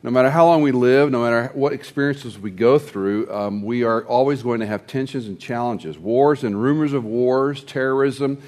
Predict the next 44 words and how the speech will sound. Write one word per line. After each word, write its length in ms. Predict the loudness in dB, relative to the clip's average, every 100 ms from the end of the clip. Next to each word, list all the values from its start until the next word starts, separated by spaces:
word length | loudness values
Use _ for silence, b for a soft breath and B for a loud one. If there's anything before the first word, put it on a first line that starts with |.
| B B B B
In 220 | -10 -8
the 80 | -8
thirty 280 | -2 0 2
years 320 | 2 0 0
that 100 | 2
I've 140 | 2
been 160 | 2 -6
paying 380 | -6 -2 -2 0
a 40 |
little 220 | -2 -2
bit 160 | -2 0
of 80 | -2
attention 380 | -2 -6 -6 -6
to 100 | -4
our 140 | -4
political 400 | -4 -6 -4 -4
landscape, 640 | -2 -4 -6 -4 -2 -2
I've 240 | -4 -4 -4
never 300 | -2 0 -2
seen 300 | -6 -8 -8
it 80 | -10
as 160 | -16 -18
politically 760 | _ -6 -6 -6 -6 -6 -6 B B B B -8
divided, 720 | -8 -4 2 4 6 6 2
as 220 | 0 -8
vitriolic, 1120 | -2 -4 -2 -4 2 4 4 2 -4 -18 -16 -10
um, 480 | -8 -6 -8 -12 -16
uh, 280 | -18 -16 -18 -20 _ _
all 240 | 0 2
the 80 | 0
stuff 340 | -4 -4 -4
going 260 | -4 -6 -4
on. 140 | -2
You 60 | -4
turn 220 | -4 -4
the 80 | -2
news 260 | 0 -2 0
on, 260 | -2 -2
it's 160 | -6 -12
completely 520 | -14 -8 -4 -4 -4
depressing 600 | -8 -6 -6 -6 -8 -4
every 240 | -2 -2
single 280 | -4 -6 -6
day, 320 | -6 -4 -4